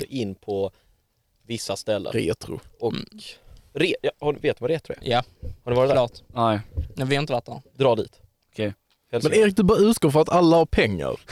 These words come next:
Speaker 1: Ja, men det är inte så fucking dyrt ens.
Speaker 2: Man lever på C S N.
Speaker 1: Ja, men jag jobbade när jag var er ålder.
Speaker 4: Nej, det hade din
Speaker 2: Vad
Speaker 4: pappas
Speaker 2: jobbar du med då?
Speaker 4: pengar.
Speaker 1: Nej, jag har fan aldrig fått en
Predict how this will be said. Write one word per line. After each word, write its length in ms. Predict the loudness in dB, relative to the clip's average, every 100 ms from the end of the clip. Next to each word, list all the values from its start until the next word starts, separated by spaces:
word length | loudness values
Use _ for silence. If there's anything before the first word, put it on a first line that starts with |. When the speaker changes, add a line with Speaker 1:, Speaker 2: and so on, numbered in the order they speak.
| 0
Speaker 1:
Ja, 140 | 2 2
men 100 | 2
det 160 | 2
är 240 | 2 4 4
inte 200 | 2 0
så 120 | 0
fucking 560 | 2 0 0 0 0
dyrt 420 | 2 2 0 -2 -2
ens. 280 | -4 -2
Speaker 2:
Man 180 | 2 4
lever 220 | 6 4
på 100 | 2
C 280 | 0 2 4
S 200 | 4 4
N. 400 | 2 0 -4 -8 -10 _
Speaker 1:
Ja, 80 | -10
men 160 | -10 -10
jag 380 | -8 -8 -6 -10
jobbade 720 | -14 -18 -18 _ -16 -14 -12
när 140 | -12
jag 120 | -12 -10
var 160 | -10
er 240 | -8 -10 -12
ålder. 480 | -14 -12 -12 -12 -14 _ _ -8
Speaker 4:
Nej, 360 | -4 -2 -4 -10
det 80 | -6
hade 120 | -2
din 80 | 0
Speaker 2:
Vad 120 | 2
Speaker 4:
pappas 100 | 4 4
Speaker 2:
jobbar 200 | 4 2
du 40 | 4
med 40 | 4
då? 60 | 4
Speaker 4:
pengar. 200 | 4 4
Speaker 1:
Nej, 200 | 4 0 -2
jag 100 | -4
har 40 | -4 -10 -6 -2
fan 160 | 0
aldrig 160 | -2 -4
fått 120 |
en 80 | -10